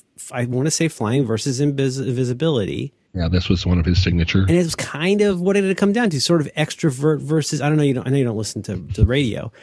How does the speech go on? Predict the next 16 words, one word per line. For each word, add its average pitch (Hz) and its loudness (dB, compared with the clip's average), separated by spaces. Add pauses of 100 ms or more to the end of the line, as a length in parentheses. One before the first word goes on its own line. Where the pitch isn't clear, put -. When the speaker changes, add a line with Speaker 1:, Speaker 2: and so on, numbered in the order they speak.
(120)
Speaker 1:
I 131 2
think 226 4
it's, - 0
like, 143 0
came 170 4
down 147 2
to - -4
extrovert 147 -2
versus 156 -4
introvert. 202 -6 (560)
Speaker 2:
I've, 139 2
no, 143 4
I've, 139 2
Speaker 1:
Sort 196 0
of? 262 4
Speaker 2:
I've, 143 0